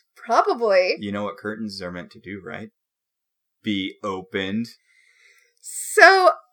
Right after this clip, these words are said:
Speaker 1: an evil lawyer lady sees Zan on the planet asking around in the cantina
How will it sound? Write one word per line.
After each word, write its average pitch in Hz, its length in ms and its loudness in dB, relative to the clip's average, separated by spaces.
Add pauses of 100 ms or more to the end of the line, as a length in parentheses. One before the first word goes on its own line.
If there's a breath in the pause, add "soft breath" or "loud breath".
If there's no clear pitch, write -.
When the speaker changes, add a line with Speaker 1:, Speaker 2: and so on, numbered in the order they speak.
(140)
Speaker 1:
an 311 180 2
evil 453 380 10
lawyer 320 340 6
lady 262 340 2
sees 285 500 -4
Zan 262 420 6
on 254 200 4
the 285 80 -6
planet 247 420 4
asking 311 380 6
around 285 380 6
in 254 120 4
the 247 60 0
cantina 247 880 -2